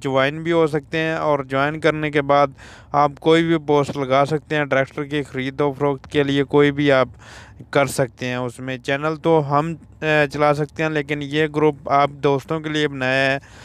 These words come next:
तो इसको जो है ज़्यादा से ज़्यादा ज्वाइन करें और अपने जो भी ट्रैक्टर या कोई भी ज़राइलात है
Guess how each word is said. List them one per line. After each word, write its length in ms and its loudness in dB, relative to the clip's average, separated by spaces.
तो 140 -4
इसको 380 2
जो 300 4
है 260 4
ज़्यादा 380 0
से 220 -8
ज़्यादा 320 2
ज्वाइन 400 -4
करें 300 0
और 300 2
अपने 440 -2
जो 220 0
भी 200 -2
ट्रैक्टर 440 -2
या 180 2
कोई 240 -2
भी 140 -4
ज़राइलात 600 0
है 140 2